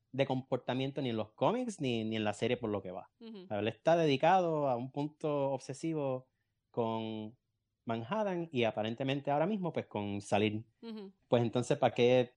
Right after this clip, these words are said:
Speaker 1: para qué uno debe tener a Ozymandias ahí? ¿Para que no revele algo que quizás se enteró o para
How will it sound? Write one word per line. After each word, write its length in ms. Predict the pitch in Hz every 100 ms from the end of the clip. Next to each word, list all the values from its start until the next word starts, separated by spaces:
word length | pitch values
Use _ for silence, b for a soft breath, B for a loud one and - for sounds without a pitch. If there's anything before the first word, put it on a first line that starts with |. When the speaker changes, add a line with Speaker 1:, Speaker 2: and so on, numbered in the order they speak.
| _
Speaker 1:
para 120 | - 131
qué 80 |
uno 160 | 131 135
debe 180 | 135 131
tener 280 | 123 120 117
a 40 |
Ozymandias 500 | 113 117 110 110 107
ahí? 280 | 104 98 95 -
¿Para 140 | 101
que 100 | 107
no 140 | 104 170
revele 420 | 147 139 135 123
algo 320 | 135 147 143
que 100 | 131
quizás 300 | 117 117 117
se 100 | -
enteró 380 | 110 - 107 208
o 440 | 214 208 135 113
para 520 | - 107 104 101 98